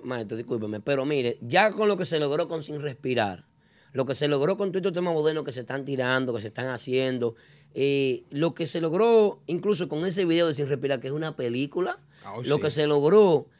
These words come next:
Speaker 1: eh, con ese arreglo, eh, yo pienso que se tiene que seguir en esa línea, de ahí en adelante, y conquistar otros mercados para poder crecer.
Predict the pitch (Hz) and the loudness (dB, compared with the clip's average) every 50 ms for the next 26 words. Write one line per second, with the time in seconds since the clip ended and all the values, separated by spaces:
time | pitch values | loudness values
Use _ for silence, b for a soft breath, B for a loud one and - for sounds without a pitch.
0 | _ _ _ _ _ _ - 147 151 151 147 147 143 139 131 - - 156 151 165 | _ _ _ _ _ _ 0 2 2 4 4 4 4 2 0 0 -2 -2 0 0
1 | 185 - - 190 165 143 147 180 185 180 160 143 147 143 139 131 123 - _ _ | 0 2 2 0 0 0 0 2 2 2 2 4 4 4 4 2 0 -6 _ _
2 | _ _ _ _ _ _ _ _ _ _ _ _ _ _ _ _ - 143 151 156 | _ _ _ _ _ _ _ _ _ _ _ _ _ _ _ _ -2 0 0 0
3 | 151 147 131 170 160 - 185 175 - 170 170 147 139 147 165 165 151 160 147 - | 0 0 -2 -4 -4 -4 -4 -4 -4 -6 -6 -6 -4 -4 -4 -6 -6 -8 -8 -8
4 | 143 143 151 143 143 147 143 147 139 143 151 135 123 117 113 123 143 147 151 151 | -6 -4 -4 -4 -4 -6 -6 -6 -6 -4 -4 -4 -4 -4 -4 -2 -4 -4 -4 -4
5 | 143 135 131 139 135 120 104 - 95 90 - - 123 110 131 135 131 - 135 117 | -4 -4 -4 -4 -4 -4 -6 -8 -12 -14 -12 -10 -8 -4 -4 -4 -4 -6 -10 -12
6 | - - 175 165 156 147 - - - 165 160 - 151 135 120 123 113 110 - - | -6 -2 -2 0 0 -2 -4 -4 -6 -6 -4 -4 -8 -8 -8 -8 -10 -8 -4 -4
7 | 127 120 107 101 92 - - - 147 151 156 151 _ _ _ _ - 202 202 214 | -2 -2 -2 -4 -8 -6 -4 -2 -2 -2 -2 -6 _ _ _ _ -4 0 2 2
8 | 247 240 247 - 220 180 147 - - 175 127 98 95 - | 2 0 -2 -4 -4 -2 -2 -2 0 0 -2 -2 -4 -12